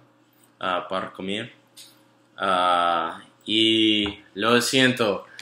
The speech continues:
mi quinto objeto es este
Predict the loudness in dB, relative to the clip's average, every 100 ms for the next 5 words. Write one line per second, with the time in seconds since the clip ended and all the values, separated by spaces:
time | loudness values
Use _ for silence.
0 | -16 -4 -2 -2 -4 0 0 0 0 0
1 | 0 0 0 0 -2 -4 0 0 0 -2
2 | -4 -8 -10 -10 -4 -4 -4 -4 0 0
3 | -2 -8